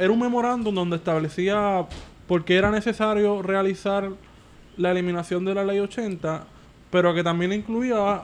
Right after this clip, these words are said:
eh, un poco de la, lo, lo que va a ser la perpe-, la perspectiva económica de la Junta dentro de dos o tres años,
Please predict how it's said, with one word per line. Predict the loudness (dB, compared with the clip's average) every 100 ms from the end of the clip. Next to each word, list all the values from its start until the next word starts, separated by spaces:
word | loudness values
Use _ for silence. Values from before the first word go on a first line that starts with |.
| -4
eh, | 0 2 2 0 -2
un | -2
poco | -2 0 2
de |
la, | 2 2
lo, | 0 -4
lo | 0 2
que | 4
va | 2
a |
ser | 2 0
la | 0 0
perpe-, | -4 -4 -6 -10 -8
la | -4 -4 -4
perspectiva | -6 -6 -6 -4 -4
económica | -4 -6 -6 -6 -4 -6 -6
de | -4 -4
la | -2
Junta | -4 -4 -4
dentro | -4 -4 -6
de | -6
dos | -6
o | -6
tres | -6 -6
años, | -6 -6